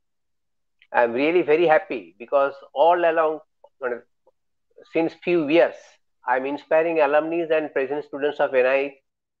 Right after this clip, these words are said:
to be prepared with the things presented by Sant Ranjan. Cure the cases, keep recordings,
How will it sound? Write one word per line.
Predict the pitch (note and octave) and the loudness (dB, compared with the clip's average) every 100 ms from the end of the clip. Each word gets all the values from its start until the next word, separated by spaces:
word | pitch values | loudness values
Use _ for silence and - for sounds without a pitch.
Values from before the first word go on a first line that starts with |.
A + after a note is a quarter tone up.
| _ _ _ _ _ _ - | _ _ _ _ _ _ -2
to | D#3+ | -2
be | D3+ D#3+ - - | -2 -8 -12 -12
prepared | F3+ F3+ G3 G3 F3 | -10 -6 -4 -2 -4
with | F3 E3+ D#3 | -10 -10 -8
the | D3+ - | -10 -8
things | E3+ F3+ F#3 _ _ _ _ _ - | -10 -10 -12 _ _ _ _ _ -8
presented | D3 E3 D#3 D#3+ D3 | -4 -4 -4 -10 -6
by | C#3 C#3+ E3+ _ _ - | -6 -6 -14 _ _ -8
Sant | D3 C#3 | -6 -4
Ranjan. | B2+ B2 A2+ G2 F2 _ _ _ _ _ _ _ _ _ _ _ _ _ _ _ _ _ _ - | -6 -8 -8 -12 -14 _ _ _ _ _ _ _ _ _ _ _ _ _ _ _ _ _ _ -6
Cure | F3+ G3 | -4 -4
the | G3+ | -6
cases, | G3 E3 D3 D#3+ D#3 _ _ _ _ _ _ _ | -10 -12 -10 -12 -14 _ _ _ _ _ _ _
keep | G#3+ A3 | -16 -8
recordings, | F3+ E3 D3+ C3+ C#3 | -6 -2 -2 -4 -12